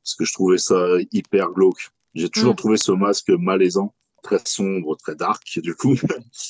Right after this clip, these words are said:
Speaker 2: Ouais.
Speaker 1: Je voulais pas la version, euh, steampunk, hein, euh, comme on voit beaucoup, puisque ils sont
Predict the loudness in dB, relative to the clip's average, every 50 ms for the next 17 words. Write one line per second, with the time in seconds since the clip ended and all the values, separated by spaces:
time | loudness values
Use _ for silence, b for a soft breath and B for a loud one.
0 | -6 -6 -8 -8 -8 -2 0 0 0 2 0 -2 0 0 2 2 0 0 -2 -6
1 | -6 -6 -6 -2 0 0 2 2 0 0 -2 -4 -4 -6 -2 2 2 4 4 4
2 | 2 2 0 0 0 0 -2 -2 -2 -2 -4 -4 -6 -6 -6 -8 -4 -2 -2 -2
3 | -2 -6 -12 -8 _ 0 0 0 0 -4 -6 -2 0 0 0 0 -2 -6 _ B
4 | B B B B B _ _ _ -2 -2 -2 0 -2 -4 -4 -4 -4 -4 -4 -6